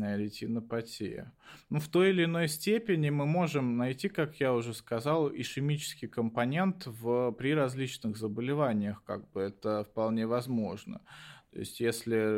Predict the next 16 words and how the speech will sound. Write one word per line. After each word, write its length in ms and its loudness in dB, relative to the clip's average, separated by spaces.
развивается 1040 2
атеросклеротическое 1120 -4
поражение 500 -2
сосудов, 640 -4
ну 180 -2
да, 180 -4
п-, 80 -20
п-, 180 -6
да, 260 -2
при 160 -8
гипертонической, 960 -4
почему 400 -6
бы 220 -2
и 40 -4
нет, 320 -4
ам, 1080 -2